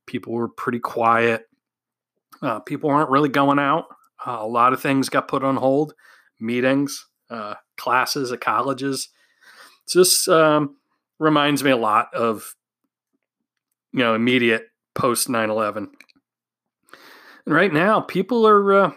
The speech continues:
sitting around like zombies. They're sitting around self-medicating with drugs, alcohol, or T V, you know, your vice of choice. And even the ones who aren't doing that, you know, the others,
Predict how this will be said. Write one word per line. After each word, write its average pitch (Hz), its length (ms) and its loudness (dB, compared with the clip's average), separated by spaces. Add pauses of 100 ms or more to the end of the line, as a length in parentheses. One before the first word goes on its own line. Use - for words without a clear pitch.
(120)
sitting 196 320 0
around 202 200 2
like 151 160 0
zombies. 127 640 0 (920)
They're 120 80 -14
sitting 170 320 -6
around 156 340 0
self-medicating 143 1120 -2
with 104 100 -8
drugs, 135 460 0
alcohol, 131 760 2
or 127 180 -12
T 135 260 -4
V, 131 420 0 (360)
you 117 100 -12
know, 117 80 -8
your 113 200 -6
vice 120 360 -4
of 117 160 -8
choice. 120 640 -4 (1500)
And 170 400 -2
even 202 280 0
the 185 60 6
ones 180 280 2
who 175 100 2
aren't 143 320 2
doing 131 340 2
that, 113 400 -2
you 117 80 -10
know, 110 100 -6
the 127 160 -2
others, 135 680 0